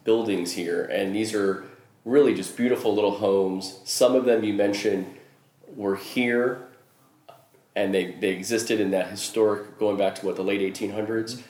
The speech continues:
And some of them have been moved here from other places, but fit the, the neighborhood's, uh, Victorian style, uh, you know, homes. And it's this really cool white picket fences, you know, sh-,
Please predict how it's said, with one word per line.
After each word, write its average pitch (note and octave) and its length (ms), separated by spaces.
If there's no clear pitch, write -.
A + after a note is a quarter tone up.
And F#2+ 560
some A2 260
of G#2+ 80
them G2+ 180
have G2 200
been F#2+ 180
moved A2 280
here G#2 180
from G2+ 140
other F#2+ 160
places, F#2+ 560
but - 240
fit - 360
the, F2 400
the F#2 100
neighborhood's, F#2 960
uh, F#2+ 200
Victorian F2+ 580
style, E2 600
uh, D2+ 420
you F#2+ 120
know, E2 100
homes. F2+ 720
And G#2+ 140
it's G#2+ 120
this A#2+ 160
really C#3+ 280
cool C3 380
white A#2 260
picket B2+ 300
fences, A2+ 1080
you A#2+ 120
know, F2+ 320
sh-, - 200